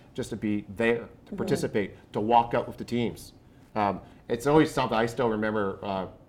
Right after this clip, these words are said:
Speaker 1: when I'm playing basketball, my first time guarding a seven-footer.
Speaker 2: <laughs>
Speaker 1: And so when you're a child and you see somebody seven feet, you're like, "Wow, this is," just that alone
Speaker 2: Yeah.
Speaker 1: kinda is, is co-, is quite something. So yeah, so teams are gonna be walking out with them, and yeah, they're gonna participate,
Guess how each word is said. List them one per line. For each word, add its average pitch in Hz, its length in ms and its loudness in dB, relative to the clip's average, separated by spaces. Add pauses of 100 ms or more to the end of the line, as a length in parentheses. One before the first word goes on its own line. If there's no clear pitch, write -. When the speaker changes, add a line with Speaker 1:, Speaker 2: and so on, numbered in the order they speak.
Speaker 1:
when 113 140 0
I'm 117 100 -2 (320)
playing 104 240 -4
basketball, 95 680 0 (240)
my 101 100 -4
first 110 300 0
time 98 240 -2
guarding 101 260 0
a - 20 -4
seven-footer. 98 560 -4
Speaker 2:
<laughs> - 40 -20 (680)
Speaker 1:
And 113 180 4
so 127 400 2
when 127 180 -2
you're 151 140 10
a 156 80 6
child 120 520 4
and 110 100 0
you 107 40 0
see 120 220 0
somebody 113 260 0
seven 101 320 0
feet, 113 280 -2
you're 113 100 -4
like, 101 160 -8 (420)
"Wow, 92 680 4
this 110 180 -2
is," 101 240 -6 (300)
just - 240 6
that 139 160 10
alone 131 500 4
Speaker 2:
Yeah. 180 140 0 (320)
Speaker 1:
kinda 120 240 4
is, 110 280 6
is - 140 -10
co-, - 300 -6
is - 120 -10
quite 117 280 4
something. 131 300 -2
So 147 100 0
yeah, 117 220 4
so 117 160 -4
teams 131 260 0
are - 20 -4
gonna 117 120 0
be 113 80 0
walking 104 420 2
out 98 160 0
with 101 160 -4
them, 98 320 -4 (380)
and 180 200 -2
yeah, 143 160 4
they're 117 120 -4
gonna 120 100 -2
participate, 104 540 -8